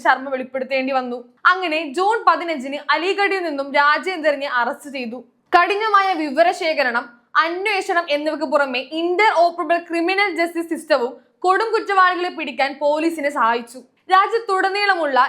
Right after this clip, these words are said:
പോലീസ് സേനകൾക്ക് പ്രഖ്യാപിത കുറ്റവാളികളുടെയും പരോൾ ചാടിയവരുടെയും വിവരങ്ങൾ അതിൽ അപ്ലോഡ് ചെയ്യാം. അതിൽ നിന്നും വിവരങ്ങളും ശേഖരിക്കാൻ കഴിയും.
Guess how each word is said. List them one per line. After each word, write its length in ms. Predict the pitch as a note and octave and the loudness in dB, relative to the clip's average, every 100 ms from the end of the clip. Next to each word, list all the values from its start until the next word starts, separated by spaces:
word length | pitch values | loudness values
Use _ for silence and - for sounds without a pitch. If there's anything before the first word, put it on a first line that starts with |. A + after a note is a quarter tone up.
| - | 0
പോലീസ് 420 | E4+ E4+ F#4 G#4 G#4 | 0 0 2 0 0
സേനകൾക്ക് 460 | F4+ E4 D#4+ D#4+ - | -2 2 2 0 -2
പ്രഖ്യാപിത 520 | D4+ D4 F#4+ F#4 F#4+ D#4 | -2 0 2 2 0 -8
കുറ്റവാളികളുടെയും 760 | C4 E4 D#4+ D#4+ D#4 C#4+ A#3+ C#4+ - _ - | -6 2 2 2 -2 -2 -2 -6 -14 _ 2
പരോൾ 320 | E4+ F4 G4+ A4 G4+ | 4 4 2 2 4
ചാടിയവരുടെയും 640 | E4+ F4 E4 D4+ C4 C#4 C4+ D4+ | 4 2 -4 -2 -2 -2 -10 -8
വിവരങ്ങൾ 340 | D#4 D#4 C#4+ C4+ | 0 0 2 0
അതിൽ 140 | C#4 B3+ | 2 0
അപ്ലോഡ് 340 | C4 D4 D4 D4 | -2 0 0 0
ചെയ്യാം. 260 | C4 B3+ B3+ _ _ - D4 | -2 -2 -2 _ _ 4 4
അതിൽ 180 | F4 G4+ | 4 -2
നിന്നും 240 | F4 C#4 D#4+ - _ - | -4 -4 -6 -8 _ 0
വിവരങ്ങളും 540 | F4 F#4+ A4 G#4+ G#4 G#4 G4+ | 0 2 0 2 0 0 0
ശേഖരിക്കാൻ 500 | D#4+ E4 F4 F4+ E4+ | 0 2 0 0 2
കഴിയും. 280 | C4+ B3+ A#3+ | 0 0 -8